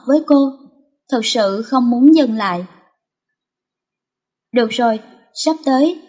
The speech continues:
công ty sẽ quay quảng cáo lớn nhất trong năm. Tất cả những người có liên quan đều phải đi Thái Lan quay phim. Em là nhà thiết kế cũng phải đi cùng,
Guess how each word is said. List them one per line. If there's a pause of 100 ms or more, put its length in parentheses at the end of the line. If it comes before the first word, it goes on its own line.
(200)
công
ty
sẽ
quay
quảng
cáo
lớn
nhất
trong
năm. (920)
Tất
cả
những
người
có
liên
quan (320)
đều
phải
đi
Thái
Lan
quay
phim. (1080)
Em
là
nhà
thiết
kế
cũng
phải
đi
cùng,